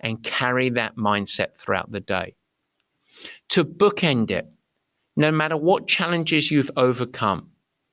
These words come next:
no matter what adversity, no matter whether we've had a magical day or a day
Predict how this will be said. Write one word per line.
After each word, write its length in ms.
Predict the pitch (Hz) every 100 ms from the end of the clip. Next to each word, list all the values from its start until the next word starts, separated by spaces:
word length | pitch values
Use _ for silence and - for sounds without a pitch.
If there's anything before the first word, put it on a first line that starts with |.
| _ - -
no 80 | 147
matter 220 | 156 165
what 200 | 170 -
adversity, 840 | 135 123 143 143 - - 101 - _ _ _ _
no 80 | 156
matter 260 | 170 180 180
whether 320 | 170 156 151
we've 280 | 139 139 139
had 180 | 156 143
a 60 |
magical 640 | 139 165 175 165 165 - 156
day 440 | 151 143 143 139 - -
or 160 | 131 139
a 60 |
day 400 | 139 156 151 156